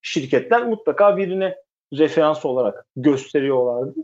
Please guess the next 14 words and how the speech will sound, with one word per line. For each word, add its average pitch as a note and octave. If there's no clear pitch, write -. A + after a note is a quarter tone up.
Şimdi C#4
tabii C#4
işin D4+
şekli B3+
değişti. D#3+
Biz F#3
bunu G3+
tabii G#3+
ki -
öngördük. G3
Daha F3+
çok G3
online'a E3
kayacağımızı B2+